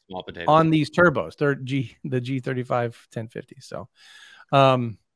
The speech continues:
Speaker 2: I'm gonna wait to see which A R to actually get,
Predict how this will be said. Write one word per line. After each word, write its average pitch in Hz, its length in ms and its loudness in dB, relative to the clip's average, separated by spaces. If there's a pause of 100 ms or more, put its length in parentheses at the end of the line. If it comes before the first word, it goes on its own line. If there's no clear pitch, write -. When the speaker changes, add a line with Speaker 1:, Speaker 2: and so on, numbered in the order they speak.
(720)
Speaker 2:
I'm 151 60 -2
gonna 165 140 2
wait 147 380 2
to 151 60 -2
see 147 220 0
which 135 300 -2
A 147 140 0
R 135 120 2
to 127 80 -2
actually 127 360 -4
get, 123 300 -4